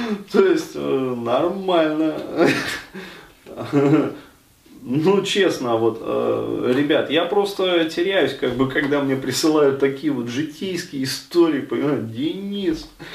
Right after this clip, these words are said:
послушай мою историю», вот, ну, прикольная история, что я могу ещё сказать вообще? Отлично, молодцы. А, вот, пожили на деньги мужа полгода. <laughs>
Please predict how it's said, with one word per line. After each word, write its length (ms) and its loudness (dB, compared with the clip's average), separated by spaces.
послушай 840 2
мою 480 2
историю», 840 2
вот, 280 2
ну, 260 -10
прикольная 960 4
история, 640 2
что 160 -10
я 140 -2
могу 340 -2
ещё 260 0
сказать 640 -2
вообще? 240 -6
Отлично, 800 2
молодцы. 880 0
А, 220 0
вот, 440 4
пожили 520 4
на 180 0
деньги 400 0
мужа 440 4
полгода. 760 2
<laughs> 80 6